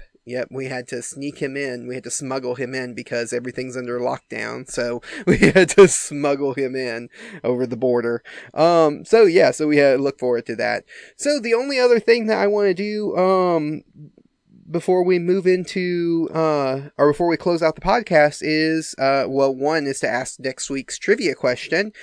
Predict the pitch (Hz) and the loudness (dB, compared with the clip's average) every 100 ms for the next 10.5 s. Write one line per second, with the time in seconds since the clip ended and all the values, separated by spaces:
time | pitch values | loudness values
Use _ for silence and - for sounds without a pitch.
0 | - - 131 - 139 123 143 - - 139 | -20 -12 -10 -6 -6 -4 -4 -6 -8 -6
1 | 139 139 127 131 131 - - 139 147 131 | -4 -6 -4 -2 -2 -4 -8 -4 -4 -4
2 | 139 - 190 233 - - - - - 139 | -6 -8 -8 -8 -12 -20 -20 -12 0 2
3 | 135 135 139 - _ _ 139 139 135 127 | 4 2 0 -4 _ _ -4 0 0 -2
4 | 139 196 190 175 185 175 165 - 220 233 | -4 -4 -4 -2 -4 -4 -8 -6 -2 2
5 | 151 123 131 127 220 - - 131 190 247 | 2 2 -2 4 4 2 -6 0 0 -2
6 | - 147 139 131 131 143 147 139 - 185 | -8 -6 -4 -4 -4 -6 -6 -6 -4 -4
7 | 202 196 170 160 165 160 - - 131 131 | -4 -4 -2 0 2 2 2 -4 -4 -4
8 | 135 - 196 208 185 156 139 - 190 233 | -8 -6 -6 -6 -6 -4 -4 -2 -4 -2
9 | 247 175 147 143 147 135 127 127 151 175 | -6 -4 -2 -2 -4 -6 -6 -2 -2 -2
10 | 190 151 123 117 | -4 -2 0 -2